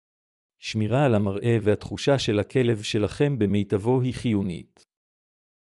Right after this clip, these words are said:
אתם יכולים למצוא מגוון רחב של ציוד טיפוח באינטרנט,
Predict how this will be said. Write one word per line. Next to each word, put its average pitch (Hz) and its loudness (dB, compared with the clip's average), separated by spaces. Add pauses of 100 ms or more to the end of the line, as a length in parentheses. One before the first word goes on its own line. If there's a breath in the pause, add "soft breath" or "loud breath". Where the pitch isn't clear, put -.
(180)
אתם 175 2
יכולים 127 2
למצוא 104 2
מגוון 127 -2
רחב 120 0
של 110 -2
ציוד 123 -2
טיפוח 127 0
באינטרנט, 98 -4